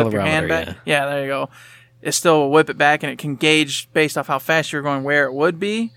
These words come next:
Speaker 1: And as long as you get it back in front of you quickly, it still stays on track with everything. So,
Speaker 2: Oh, okay.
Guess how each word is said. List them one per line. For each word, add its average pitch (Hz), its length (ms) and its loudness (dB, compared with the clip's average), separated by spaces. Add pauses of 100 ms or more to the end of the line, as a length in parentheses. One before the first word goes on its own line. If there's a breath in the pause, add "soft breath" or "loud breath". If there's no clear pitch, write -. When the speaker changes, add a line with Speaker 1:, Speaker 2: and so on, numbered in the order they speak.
(340 soft breath)
Speaker 1:
And 147 80 -2
as 135 120 -4
long 151 200 4
as 139 140 -2
you 135 80 -8
get 143 160 0
it - 100 -8
back 143 240 0
in 147 60 -4
front 160 260 2
of 143 60 -4
you 135 80 -4
quickly, 165 400 0
it 135 80 -2
still 139 300 -4
stays 139 340 -2
on 127 140 -6
track 151 320 -6
with 170 80 -2
everything. 175 320 -4
So, 131 260 -10
Speaker 2:
Oh, 101 220 -2
okay. 113 340 -4